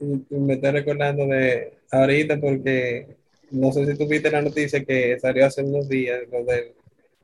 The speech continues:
Operación Discovery, que aquí tienen un nombre como interesante, no sé si es que todo es marítimo o algo así, como que, ¿no te has fijado? Todas las operaciones son de que Medusa, eh, que yo qué, Pulpo, Discovery, que yo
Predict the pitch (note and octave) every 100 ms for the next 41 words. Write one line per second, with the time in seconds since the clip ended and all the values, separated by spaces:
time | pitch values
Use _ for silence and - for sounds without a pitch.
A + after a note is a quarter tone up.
0 | _ B2+ B2 A#2+ A#2+ D3+ E3+ C#3 - E3
1 | D#3 B2 B2 - C#3 - G3+ G#3 G#3 F#3
2 | G3+ G3+ F#3 D3 C3+ C#3+ C#3+ C#3+ C#3 -
3 | D3+ C#3+ C#3 C#3 D#3 - D#3+ - D3 B2
4 | - _ _ _ _ _ _ C3+ D3 D3+
5 | D3+ C3+ B2 F3+ - D#3 C#3 C3 B2+ A#2+
6 | B2 A#2+ C3+ D3 C#3 - C3+ D3+ C3+ B2+
7 | A#2 - B2+ C2+ - C3 C3+ E3 E3+ D#3
8 | B2+ B2 - C#3 E3 F3 D#3 C#3+ C#3 D3+
9 | C#3+ C#3+ D3 C3+ - - - C#3+ F3+ -
10 | - D3+ D3+ _ _ _ _ _ - B2+
11 | A#2+ - B2+ B2 A#2 C3 B2 C3+ D#3+ F3
12 | - C#3+ B2+ A#2+ - D#3 D#3 C#3+ C#3 B2
13 | - -